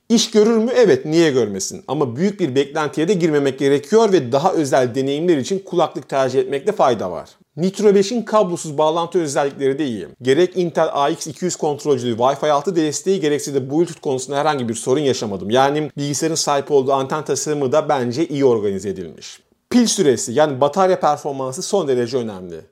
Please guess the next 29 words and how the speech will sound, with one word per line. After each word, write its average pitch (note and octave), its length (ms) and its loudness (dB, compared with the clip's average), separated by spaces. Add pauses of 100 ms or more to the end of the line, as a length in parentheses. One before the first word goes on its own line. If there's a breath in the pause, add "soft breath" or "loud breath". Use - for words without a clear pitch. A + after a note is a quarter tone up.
Her G#3 220 0
ne G3+ 60 0
kadar F#3+ 320 -2
oyun F#3+ 260 2
bilgisayarları D#3 640 -2
çoğunlukla E3+ 640 -2
adaptör D3 380 2
takılı F3+ 340 -2
şekilde D3 360 -4
kullanılsa E3 560 -2
da D#3+ 180 4 (140)
yaptığım D3 420 -2
farklı F3 320 -2
testlere F3 420 -2
göre C3+ 180 0
Acer C#3+ 400 -2
Nitro C3+ 320 -2
beş F#3+ 280 2 (120)
sistem G#3 480 0
kaynaklarını F3 540 2
çok E3 300 0
yormayan F3 440 4 (100)
ılımlı F#3 300 2
bir E3 160 -2
kullanımda C#3 600 -2
altı E3 260 0
saat C#3 280 -4
civarında D3+ 380 0
çalışabiliyor. A2+ 840 -6